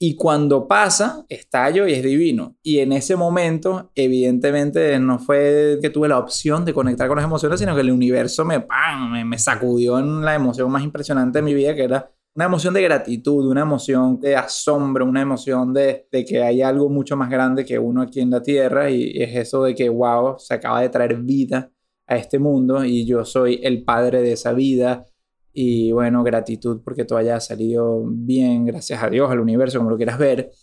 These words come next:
Y claro, y eso hizo que estallara en llanto apenas ya vi que el bebé estaba en los brazos de Michelle y que la estaba viendo con esos ojos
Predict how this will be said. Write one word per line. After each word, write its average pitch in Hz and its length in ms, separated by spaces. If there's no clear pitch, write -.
Y 151 120
claro, 170 320
y 131 120
eso 156 220
hizo 151 240
que 170 80
estallara 117 540
en 127 200
llanto 127 440
apenas 117 400
ya 117 160
vi 120 120
que 131 100
el 131 60
bebé 117 260
estaba 123 280
en 131 80
los 117 80
brazos 117 320
de 131 60
Michelle 123 640
y 120 40
que 123 120
la 113 80
estaba 113 320
viendo 127 840
con 120 180
esos 117 260
ojos 120 280